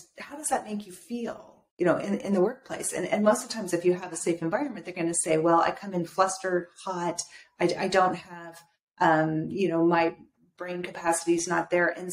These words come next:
so you can start to say, "Well, you know, here's some techniques you can do for time management."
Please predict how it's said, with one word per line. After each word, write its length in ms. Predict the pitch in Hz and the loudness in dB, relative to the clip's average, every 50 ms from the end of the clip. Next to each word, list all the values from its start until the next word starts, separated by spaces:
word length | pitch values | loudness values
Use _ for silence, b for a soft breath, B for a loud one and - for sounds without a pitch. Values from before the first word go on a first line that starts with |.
| - - | -2 2
so 320 | 196 180 180 170 170 - - _ _ _ _ _ _ | 4 6 6 6 4 0 -4 _ _ _ _ _ _
you 160 | - 208 214 208 | 0 2 4 4
can 260 | 233 208 208 - - _ _ _ _ _ _ _ _ _ | 4 2 2 0 -6 _ _ _ _ _ _ _ _ _
start 400 | - - - - 202 190 185 185 - | -4 -4 -2 0 0 0 0 -2 -4
to 120 | - 175 | -6 -4
say, 260 | 170 - - 180 165 | -4 -2 2 4 4
"Well, 460 | 165 165 175 175 160 - - - _ _ _ _ - _ _ _ _ _ _ | 4 6 6 4 4 4 -2 -8 _ _ _ _ -20 _ _ _ _ _ _
you 140 | - 202 170 | -6 -6 -4
know, 140 | 156 156 | -4 -4
here's 280 | 160 - 277 269 269 269 | -4 2 2 4 4 2
some 120 | 247 220 | 0 -2
techniques 440 | 208 - 208 - - 196 180 - - | -8 -8 -12 -8 -6 -6 -6 -4 -4
you 80 | 170 165 | -4 -2
can 120 | - 175 | -2 2
do 160 | 165 180 175 | 6 6 6
for 120 | 175 170 160 | 6 4 -4
time 260 | - - 170 160 165 | -4 -4 -2 -2 0
management." 560 | 160 165 165 170 170 170 - - - - - | 0 0 0 0 0 -2 -4 -8 -12 -16 -18